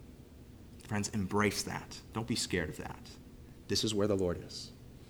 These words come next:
So we're justified, that is declared righteous by God, by faith alone, because we received the perfect righteousness of Christ. But when we believe that,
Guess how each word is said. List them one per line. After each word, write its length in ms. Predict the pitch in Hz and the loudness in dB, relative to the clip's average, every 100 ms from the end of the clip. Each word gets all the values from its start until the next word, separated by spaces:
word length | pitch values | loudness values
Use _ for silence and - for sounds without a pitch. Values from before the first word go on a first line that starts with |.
| - - - - - - - - - - - - - - - - | -16 -16 -16 -16 -16 -16 -16 -16 -16 -16 -16 -16 -16 -16 -14 -2
So 120 | 98 | 2
we're 100 | 95 | 4
justified, 840 | 95 165 - - 139 131 135 139 - - - - - | 8 10 10 6 10 10 10 8 2 -10 -12 -14 -6
that 80 | 101 | -2
is 120 | 92 | 0
declared 840 | 104 - 123 120 135 143 143 - - | 2 2 10 12 12 12 10 2 2
righteous 760 | 107 113 104 87 87 - - - - - - - | 6 6 6 0 -2 -2 -4 -8 -14 -16 -16 -2
by 220 | 90 117 | 6 8
God, 360 | 120 101 87 - - - - - - | 8 6 6 0 -6 -12 -14 -14 2
by 140 | 104 95 | 6 6
faith 440 | - 127 120 120 | 6 8 8 8
alone, 420 | 113 104 87 - - - - - - - - - | 4 4 2 -2 -8 -14 -16 -16 -16 -16 -16 -6
because 260 | - 101 | 0 2
we 140 | 107 107 | 4 6
received 640 | 104 - - 127 123 123 | 6 6 10 12 12 10
the 80 | 107 | 2
perfect 520 | - - 123 - - | 2 6 6 6 2
righteousness 540 | 117 101 101 92 95 - | 6 6 4 0 0 -2
of 160 | - | -4
Christ. 500 | - - - - - - - - - - - - - - - - | -6 -6 -6 -8 -8 -12 -16 -16 -16 -16 -16 -16 -16 -18 -16 2
But 100 | 107 | 4
when 220 | 107 123 | 8 8
we 100 | 135 | 8
believe 560 | 127 131 135 170 185 - | 10 10 10 12 12 10
that, 500 | 95 82 - - | 4 4 -2 -6